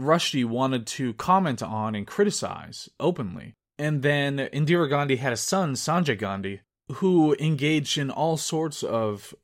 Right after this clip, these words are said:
reprehensible acts when, in trying to enforce these rules and when they were acting in this authoritarian capacity.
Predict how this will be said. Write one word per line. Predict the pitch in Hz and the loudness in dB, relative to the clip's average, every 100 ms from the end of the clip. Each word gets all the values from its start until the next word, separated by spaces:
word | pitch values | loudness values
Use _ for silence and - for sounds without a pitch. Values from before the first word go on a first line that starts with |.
| - | -8
reprehensible | 127 151 151 117 151 147 120 104 | 0 0 0 -2 -2 -4 -4 -2
acts | 143 151 - - | 0 -2 -4 -8
when, | - 117 113 | -6 -6 -4
in | 123 120 | -4 -4
trying | 104 131 123 | -4 -4 -4
to | 110 127 110 101 | -4 -6 -6 -6
enforce | 143 143 - 156 151 - | -2 -2 0 0 0 0
these | 139 120 107 | -2 -4 -2
rules | 135 147 107 98 - - | -4 -2 -2 -2 -6 -10
and | 113 110 113 | -8 -4 -2
when | 123 | 0
they | 123 | 0
were | 113 110 107 | 0 0 0
acting | 131 131 - | 0 -2 -2
in | 123 | -4
this | 110 - - | -2 -6 -8
authoritarian | 117 139 123 110 127 117 | -6 -2 -2 -4 -4 -4
capacity. | 101 107 139 147 - - - | -6 -6 -2 -2 -4 -12 -14